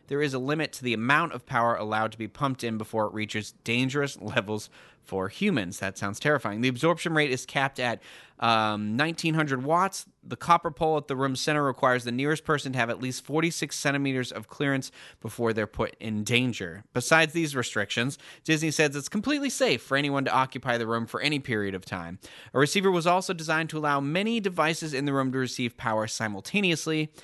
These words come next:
Apple's Phil Schiller has mentioned previously that introducing a wireless charging pad for iPhone would be more complicated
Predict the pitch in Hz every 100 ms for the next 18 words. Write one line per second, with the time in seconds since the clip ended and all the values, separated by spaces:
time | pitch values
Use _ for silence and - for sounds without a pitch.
0 | - - - 135 147 160 - - 160 156
1 | 156 156 123 - - 160 147 165 156 127
2 | 135 143 143 139 - 156 147 139 147 131
3 | 123 - 143 160 143 135 123 113 120 131
4 | 147 147 131 - - 151 143 131 131 117
5 | 113 - - 127 127 123 113 107 107 110
6 | 139 165 - 143 120 113 - 104 101